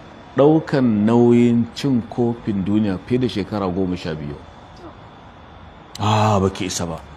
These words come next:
Who are you? A poor nation. Ga ta ƙasa, ƙa-, ƙa-, ƙasa ya cir ɗan kaɗan.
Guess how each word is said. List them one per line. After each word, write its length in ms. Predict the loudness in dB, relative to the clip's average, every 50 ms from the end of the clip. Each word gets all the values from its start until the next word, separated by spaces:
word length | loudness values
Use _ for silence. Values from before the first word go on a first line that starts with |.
| -20 -20 -14 -6 2
Who 140 | 4 4 6
are 120 | 6 4 4
you? 360 | 2 2 2 2 2 0 -4 -8 -16 -20 -20 -10 -2 -2
A 60 | -2
poor 320 | -2 2 2 4 4 4 2
nation. 340 | 2 0 -2 -4 -6 -10 -12 -16 -20 -20 -20 -20 -20 -20 -20 -20 -20 -20 -20 -20 -20 -20 -20 -20 -20 -20 -20 -20 -20 -18 -2 0
Ga 100 | 0 2
ta 100 | 2 0 -2 0
ƙasa, 260 | 0 -2 -2 -2 -4
ƙa-, 160 | -4 -6 -6
ƙa-, 160 | -6 -8 -10 -4 -4
ƙasa 240 | -2 0 0 2 2
ya 60 | 0 2
cir 180 | 4 2 2 2
ɗan 220 | 2 -2 -4 -2 -2
kaɗan. 200 | -4 -6 -6 -8